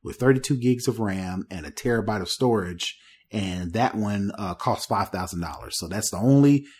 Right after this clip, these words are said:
variant that you can get if you buy directly from Apple. And then once that stock is gone, it is gone. So people are assuming, and Apple has since confirmed, that they are discontinuing the iMac Pro.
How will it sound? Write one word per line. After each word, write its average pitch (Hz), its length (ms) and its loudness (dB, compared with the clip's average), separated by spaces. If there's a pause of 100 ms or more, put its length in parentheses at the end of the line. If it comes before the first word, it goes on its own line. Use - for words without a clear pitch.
(120)
variant 123 480 2
that 107 180 -2
you 131 80 -2
can 123 120 4
get 110 280 2
if 90 160 -8
you 101 120 0
buy 101 220 -2
directly 98 420 -4
from 95 200 -4
Apple. 135 480 2 (220)
And 90 140 -6
then 90 140 -6
once 92 320 -6
that 120 280 0
stock 113 360 -2
is 95 100 -2
gone, 110 580 0 (260)
it 101 120 -2
is 90 120 -6
gone. 113 580 0
So 92 300 0
people 113 440 -2
are 92 240 -4
assuming, 117 600 6
and 82 140 -4
Apple 104 340 -2
has 95 360 -2 (440)
since - 320 -4
confirmed, 101 800 2 (380)
that 98 260 -4
they 101 140 0
are 92 80 -4
discontinuing 107 1160 0 (300)
the 98 440 -2
iMac 165 520 -4 (100)
Pro. - 400 -6